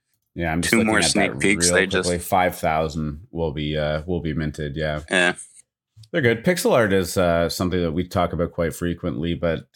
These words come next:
Speaker 1: uh, I, I believe is, is a pretty timeless element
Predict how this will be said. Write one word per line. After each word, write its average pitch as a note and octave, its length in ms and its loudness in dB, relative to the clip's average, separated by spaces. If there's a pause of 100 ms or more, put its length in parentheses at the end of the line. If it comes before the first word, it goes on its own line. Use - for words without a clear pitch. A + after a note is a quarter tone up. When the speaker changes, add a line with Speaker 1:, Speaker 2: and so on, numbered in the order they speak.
(160)
Speaker 1:
uh, D#2 560 -2 (440)
I, - 240 -8
I - 40 -2
believe G2+ 300 2
is, - 320 -4
is F2 140 -2
a F2 80 0
pretty F#2+ 280 -2
timeless D#2+ 480 0
element D#2 540 -2